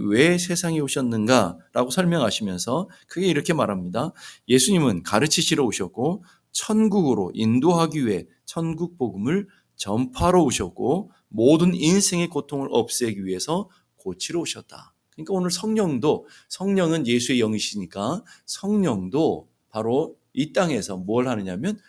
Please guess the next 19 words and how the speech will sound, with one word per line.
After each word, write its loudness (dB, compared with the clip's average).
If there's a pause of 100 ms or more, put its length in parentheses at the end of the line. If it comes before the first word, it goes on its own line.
(140)
교회를 4
통해서 -2 (320)
가르치시고 -4 (340)
여러분을 6
통해서 -4
복음을 0 (260)
증거하게 6
하시고 -4
그래서 -6
여러분들이 0 (300)
나가서 -4 (340)
복음의 -2
증인으로 2
살아가면서 -6 (240)
복음이 0
증거되게 4
하시고 -4 (320)
그리고 -10
또한, -4